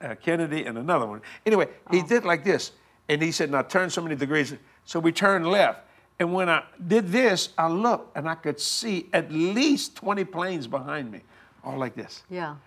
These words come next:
Speaker 1: This man had a pressure job, because anybody make a mistake, you're gonna kill a bunch of people.
Speaker 2: Right, right.
Speaker 1: He was long-suffering. Now, the way he sounded, it didn't sound like he was long-suffering. But do you know, do you know he got all those planes on the ground without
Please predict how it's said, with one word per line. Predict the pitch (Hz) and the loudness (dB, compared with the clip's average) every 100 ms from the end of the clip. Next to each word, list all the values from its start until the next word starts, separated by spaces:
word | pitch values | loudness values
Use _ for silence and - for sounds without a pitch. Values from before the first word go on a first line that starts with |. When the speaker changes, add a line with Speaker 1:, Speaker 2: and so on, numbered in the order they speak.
| _ _ - | _ _ 0
Speaker 1:
This | - - | 0 0
man | 165 135 | -2 -2
had | 123 127 | -2 -4
a | 107 | -4
pressure | - 135 - 113 | -4 -4 -4 -10
job, | 95 139 110 - - - | -6 -2 -2 -4 -18 -20
because | - 143 131 - | -2 0 0 0
anybody | 214 254 226 240 220 | 2 4 4 4 4
make | 208 214 | 2 0
a | 175 | -2
mistake, | 143 - 185 - - | -4 -2 -2 -2 -12
you're | 180 | -10
gonna | 123 | -10
kill | - - 139 | -10 -6 -4
a | 98 | -4
bunch | 107 123 107 | -6 -10 -10
of | 110 | -16
people. | - 139 175 | -12 -10 -8
Speaker 2:
Right, | 170 175 175 170 - | -10 -10 -12 -14 -18
right. | 170 165 165 | -16 -14 0
Speaker 1:
He | 170 | 0
was | 165 139 | 2 -2
long-suffering. | 151 151 139 151 - 92 - - | -6 -6 -4 -2 -4 -8 -20 -8
Now, | 143 | -2
the | 147 | 0
way | 180 226 | 4 4
he | |
sounded, | 160 254 311 254 175 | 2 2 2 4 4
it | |
didn't | 156 160 | 4 2
sound | 180 165 | 0 0
like | 143 | 0
he | |
was | 143 127 | -2 -2
long-suffering. | 143 131 190 165 - _ | -2 -2 -4 -6 -10 _
But | 135 131 | -4 0
do | |
you | 220 | 2
know, | 240 226 165 | 2 -2 -2
do | 156 | -2
you | 202 247 302 | -2 -4 0
know | 247 | 0
he | 208 220 | 0 -2
got | 220 214 | 0 0
all | 214 208 | -2 -4
those | 196 190 | -4 -6
planes | 185 196 190 180 | -6 -6 -4 -6
on | 165 | -6
the | |
ground | 143 160 175 160 | -6 -6 -6 -4
without | 127 - - 170 165 | -6 -2 2 2 0